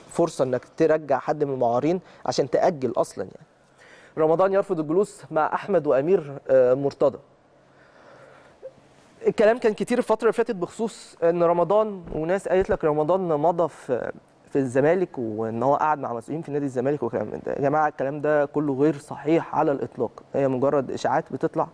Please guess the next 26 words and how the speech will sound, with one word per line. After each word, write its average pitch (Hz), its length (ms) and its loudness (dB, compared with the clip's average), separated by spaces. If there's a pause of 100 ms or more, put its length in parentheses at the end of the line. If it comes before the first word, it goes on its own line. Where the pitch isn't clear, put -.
(540)
واجتهادات، 131 680 2
والناس 135 240 -6
بتحاول 139 480 -2
يعني 113 160 -4
تتكلم 131 380 -2
في - 100 -12
ال-، 110 120 -2
في - 120 -6
الجزئيه 113 680 2
دي، 120 220 0
وان 135 180 0
هو 120 180 4
قعد 120 280 0
مع 113 140 -4
احمد 117 280 -4
وامير، 117 520 0
آه، 117 120 2
مرتضى 113 440 -2
طبعًا. 113 260 -2 (880)
آه، 117 280 2
الكلام 131 300 0
ده 127 80 0
ما 120 80 -2
حصلش 127 360 -2
اطلاقًا، - 380 -2 (100)
اطلاقًا. 123 360 -4